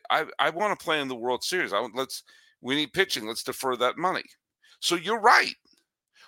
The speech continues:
While it did feel a little fishy, it was collectively bargained for. And sometimes you have to tip your hat to the people who say, "Hey, let me see how I can make this work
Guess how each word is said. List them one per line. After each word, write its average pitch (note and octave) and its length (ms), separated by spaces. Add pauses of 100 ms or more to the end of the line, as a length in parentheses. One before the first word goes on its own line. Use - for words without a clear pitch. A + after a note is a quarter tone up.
While A3+ 380
it F3+ 180
did A#3 200
feel G3+ 480
a F3+ 60
little D#3 260
fishy, A2+ 640 (880)
it C#3+ 240 (140)
was C#3+ 320
collectively C3 760
bargained C#3 520
for. - 360 (400)
And C3 160
sometimes D3 1080 (400)
you D3 180
have G#3 260
to D#3+ 100
tip - 340
your D#3+ 120
hat F#3+ 300
to E3 100
the B2+ 100
people A2 560 (440)
who C#3 120
say, C3 600 (280)
"Hey, F3+ 420 (580)
let C#3+ 180
me G#3 120
see G3+ 240
how E3 220
I D3 60
can C#3 220
make C#3 200
this C3 220
work C3+ 280